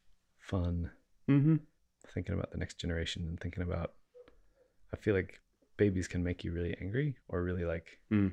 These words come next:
Speaker 1: babies can bring frustration, having
Speaker 2: Mm-hmm.
Speaker 1: raised five of them now.
Speaker 2: <laughs>
Speaker 1: Like, there's moments where it's really difficult, but for the most part, I feel like babies bring out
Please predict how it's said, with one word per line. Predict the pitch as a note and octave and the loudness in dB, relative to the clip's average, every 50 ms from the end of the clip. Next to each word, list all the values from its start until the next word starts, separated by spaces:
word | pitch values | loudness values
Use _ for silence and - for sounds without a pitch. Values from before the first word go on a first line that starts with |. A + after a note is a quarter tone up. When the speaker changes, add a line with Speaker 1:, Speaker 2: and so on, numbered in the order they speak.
| - - | 0 2
Speaker 1:
babies | - A#2+ A#2 A2+ G#2 | 4 6 6 6 4
can | - - G2+ G2 G2 F#2 - - _ _ _ _ _ _ - | 2 0 0 0 0 -2 -4 -8 _ _ _ _ _ _ -4
bring | - G#2+ G#2+ G2+ F#2+ | 2 2 4 4 2
frustration, | - - G#2 - - - F2+ F#2 - - B2 A#2+ | 2 0 -2 -2 -2 -6 -6 -6 -4 -4 -4 -2
having | G2+ G2 F2+ F2 F2 E2+ E2 - _ _ - _ - | -2 -2 -2 -2 -2 -4 -6 -8 _ _ -10 _ 0
Speaker 2:
Mm-hmm. | A#2+ A2 A2 B2 B2+ A#2+ - - - - _ _ _ _ _ - | 2 4 4 4 2 2 -2 -8 -20 -20 _ _ _ _ _ -6
Speaker 1:
raised | - F#2+ G2+ G2+ F#2+ G2 F#2+ F#2 - - | 0 2 4 4 4 4 2 0 -2 -4
five | - - G2 F#2 F2+ F2+ | -2 0 2 2 2 2
of | F#2+ F2+ | 2 0
them | F#2+ F#2+ F#2+ | 0 0 0
now. | F#2+ F#2+ F#2 F#2 F#2 F#2 F#2 E2+ - - | 0 0 -2 -2 -2 -4 -4 -6 -4 0
Speaker 2:
<laughs> | C#3 A#2+ A2 - - | 0 0 0 0 -6
Speaker 1:
Like, | - F2 | -6 -4
there's | - G2 F2+ E2+ | -2 -2 0 0
moments | F#2+ F2+ F2+ F2+ F2+ - | 0 -2 -2 -2 -4 -6
where | - F2+ | -4 -4
it's | E2+ F2 E2+ - - - | -4 -4 -6 -8 -12 -10
really | - F2+ F2+ E2+ - - - - - | -8 -8 -8 -8 -10 -16 -18 -10 -6
difficult, | F#2+ F2+ - - - C3 C#3 C3+ - - - | -6 -4 -4 -4 -4 -2 -2 -2 -4 -6 -4
but | F2+ F#2 E2+ - - _ _ _ _ _ _ _ - - _ _ _ _ _ _ | -2 -2 -2 -2 -4 _ _ _ _ _ _ _ -20 -20 _ _ _ _ _ _
for | _ - G#2 | _ -2 0
the | G2 G2 | 2 4
most | G#2 A#2 A#2+ A2 - - | 4 4 4 2 0 -4
part, | - F2+ F2 F#2 G2 - - - | -2 -2 -2 -2 -2 -6 -10 -16
I | - | -8
feel | - - G2 | -2 -2 -2
like | F#2+ F#2 F#2 - | -2 -4 -8 -6
babies | - F2+ F2 F2 E2+ E2+ | -4 -2 -2 -2 -4 -6
bring | - - F2+ F2 | -6 -6 -6 -4
out | F2 E2 | -6 -6